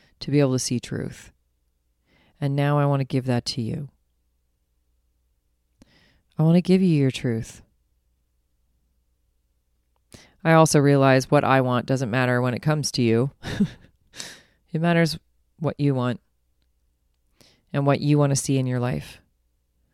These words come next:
and what you want to see show up. I want to see greatness,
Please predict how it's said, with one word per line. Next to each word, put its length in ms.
and 120
what 160
you 180
want 160
to 40
see 180
show 280
up. 220
I 100
want 140
to 40
see 140
greatness, 720